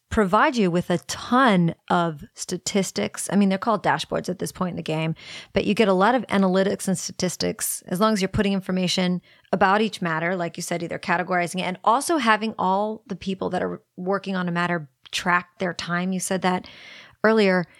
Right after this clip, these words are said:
you have to have a practice management program that helps you do that. But the thing is, not only does it capture all that information, it also analyzes it and gives it back to you in a format that's readable and understandable and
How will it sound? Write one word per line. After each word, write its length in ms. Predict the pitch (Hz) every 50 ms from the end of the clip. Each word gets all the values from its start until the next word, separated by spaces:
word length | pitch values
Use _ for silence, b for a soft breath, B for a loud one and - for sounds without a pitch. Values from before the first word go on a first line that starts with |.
| b b
you 120 | - 226
have 320 | 214 185 - 247 240 233 -
to 80 | - 226
have 200 | 214 202 185 175
a 80 | 180
practice 360 | 165 - 185 180 180 - 165 -
management 380 | 175 180 185 175 165 180 -
program 320 | - - 180 170 180 180 180
that 140 | - -
helps 260 | 175 170 - - - -
you 60 | 170
do 120 | - 208 196
that. 180 | 190 - -
But 120 | - 190 -
the 80 | 180
thing 200 | - - 220 233
is, 200 | 254 254 233 196 B B B B B B B
not 160 | - 254 285 294
only 140 | 269 247
does 140 | 220 214 180
it 120 | 190 - -
capture 460 | - - - 175 175 - - - 240
all 100 | 233 240
that 160 | 233 247 240
information, 680 | 254 254 233 - 254 254 262 254 - - 269 269 262 262 B B B B B B B B
it 100 | - 196
also 600 | - - 208 247 240 - 277 247 233 226 214 - _ _ _ -
analyzes 680 | - 202 208 233 240 220 208 196 190 180 175 190 165 180
it 120 | 180 175 -
and 120 | 202 196
gives 140 | 175 214 175
it 160 | 190 185 -
back 220 | - 190 175 180 180
to 100 | - 214
you 60 | 208
in 60 | 196
a 40 | 185
format 380 | - - 190 175 175 170 175
that's 240 | - - 170 - -
readable 520 | 170 160 175 190 190 175 202 - 196 190 -
and 120 | - 175 185
understandable 680 | 185 185 185 180 - - 185 185 185 180 185 185 190 -
and 260 | - 180 185 185 180